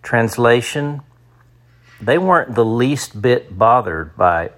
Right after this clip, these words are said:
Baal worship. After a long, slow acquiescence, they had become quite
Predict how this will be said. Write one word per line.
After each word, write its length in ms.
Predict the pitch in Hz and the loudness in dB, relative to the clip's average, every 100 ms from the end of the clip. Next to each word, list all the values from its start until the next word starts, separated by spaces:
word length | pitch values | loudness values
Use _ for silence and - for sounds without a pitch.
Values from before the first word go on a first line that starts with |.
| - | -4
Baal 280 | 90 82 | -2 -2
worship. 600 | 78 78 73 - - - - _ _ _ _ _ _ _ _ _ | -4 -6 -8 -10 -16 -18 -20 _ _ _ _ _ _ _ _ _
After 360 | - 113 - 123 | -4 -2 0 2
a 80 | 107 | 2
long, 680 | 107 110 123 135 156 165 | 2 2 4 2 0 -6
slow 800 | 156 - - 127 123 123 123 131 - | -12 -10 -4 0 2 0 -4 -10 -2
acquiescence, 1200 | 113 117 - 135 110 85 - 87 87 - - - - _ _ _ _ _ | 0 0 -2 -2 -2 -2 -4 -12 -14 -16 -16 -16 -20 _ _ _ _ _
they 160 | - 120 | -6 -4
had 200 | 113 120 | -2 -4
become 460 | 113 - 127 110 101 | -6 -6 -4 -4 -6
quite 500 | - - 131 143 | -8 0 0 0